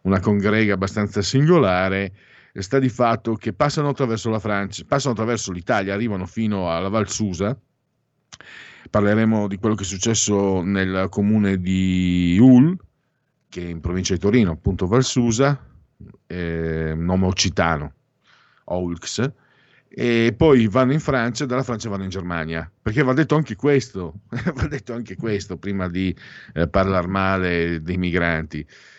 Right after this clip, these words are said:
non vogliono saperne di stare in Italia, mica sono scemi. Eh, l'Italia la lasciano a noi. <laughs> E, e ci dicono: "Mara meo, noi andiamo in Germania".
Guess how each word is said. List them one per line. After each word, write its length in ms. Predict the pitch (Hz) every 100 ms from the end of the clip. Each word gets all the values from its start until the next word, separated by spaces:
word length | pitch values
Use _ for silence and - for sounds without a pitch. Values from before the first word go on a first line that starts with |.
| _ _ -
non 160 | 139 123
vogliono 300 | 190 160 135
saperne 480 | 113 - 175 156
di 80 | 107
stare 280 | - 107 95
in 60 | 87
Italia, 460 | 85 95 82 78
mica 240 | 98 110 87
sono 140 | 85
scemi. 520 | - 104 90 78 71 _ _
Eh, 300 | 90 - 85
l'Italia 360 | 107 107 135 95
la 80 |
lasciano 300 | 95 95 104
a 40 | 120
noi. 380 | 92 92 80 -
<laughs> 20 | - - 82 - - - 147 151 139 123 110
E, 920 | 90 87 82 78 67 76 98 101 104 101
e 80 | 92
ci 140 | 117
dicono: 300 | 120 113 104
"Mara 240 | 101 107 101
meo, 300 | 143 110 90
noi 160 | 117
andiamo 220 | 92 92
in 40 | 87
Germania". 580 | 82 87 107 90 80